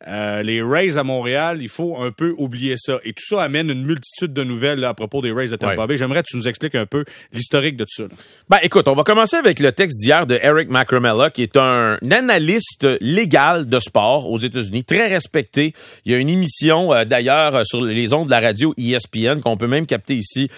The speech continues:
Speaker 2: euh, à Montréal. Donc, c'est un, un gars à qui on fait appel lorsqu'il y a des, il y a des situations légales. Donc, lui, ce qu'il fait, c'est qu'il décortique l'entente entre les Rays et la ville de Saint-Pete pour ce qui est de,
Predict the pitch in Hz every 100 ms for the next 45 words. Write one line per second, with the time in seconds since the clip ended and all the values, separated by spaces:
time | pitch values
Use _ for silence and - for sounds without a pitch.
0 | - - 95 - 120 135 110 107 156 165
1 | 139 143 - 156 131 - 131 117 202 143
2 | - 185 - 104 147 120 101 151 156 123
3 | 135 127 110 107 107 90 90 107 113 107
4 | - 127 160 139 101 92 87 107 202 294
5 | - - 170 - 107 113 - 131 104 92
6 | 156 208 151 95 - 143 165 - - -
7 | - 117 180 175 - 147 175 - - 170
8 | 202 143 143 143 110 110 98 123 139 131
9 | 107 147 160 - 113 107 151 120 101 117
10 | 95 139 151 113 110 - 143 160 101 95
11 | 113 104 98